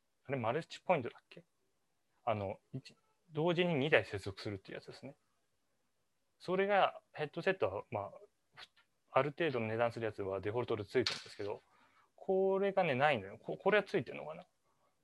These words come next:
そう。こ-、これだから安いからね。案外安いから、いちいちつなぎ直さないといけないとか。だからいち-、いちいちつなぎ直さなくていいんだったら、こんなね、それぞれで、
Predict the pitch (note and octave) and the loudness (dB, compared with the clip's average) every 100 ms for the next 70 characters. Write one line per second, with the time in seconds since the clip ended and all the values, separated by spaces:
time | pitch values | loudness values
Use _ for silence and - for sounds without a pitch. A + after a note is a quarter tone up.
0 | _ _ _ _ _ _ _ _ _ _ | _ _ _ _ _ _ _ _ _ _
1 | _ _ _ _ - A2 F#2 - - D#3+ | _ _ _ _ -6 -4 -4 -8 -8 -8
2 | - F3+ F3+ A2+ A2 C3+ - E3 A#2 - | 0 4 6 6 4 2 -2 0 0 -2
3 | D#3+ - C#3 C#3+ G2+ G#2 - A#2+ A2+ C#3+ | -12 0 2 2 0 -4 -2 -2 -2 -4
4 | E3 _ _ _ _ _ _ - C3 E3+ | -6 _ _ _ _ _ _ -16 -8 -4
5 | E3 C3 E3+ - C3+ B2+ B2 A#2 C3+ C3+ | -4 -4 -8 -4 -2 0 2 2 0 -4
6 | B2 F2+ F#2 F2 - - - _ _ _ | -6 -8 -8 -12 -4 -4 -4 _ _ _
7 | _ A#2 A2+ - - - - A#3+ - - | _ -4 -4 -8 -16 -6 -2 -2 -4 -4
8 | F#3+ G3+ G3 F#3+ F#3 A2+ B2 D3+ F#2 - | 0 2 2 2 -2 -2 -4 -4 -4 -6
9 | B2+ - G#2 G2+ B2+ - _ _ _ _ | -6 -4 -4 -4 -6 -14 _ _ _ _
10 | - - _ - B2 A#2+ G2 E2+ G2 A2+ | -16 -16 _ -4 -2 0 -2 -4 -8 -8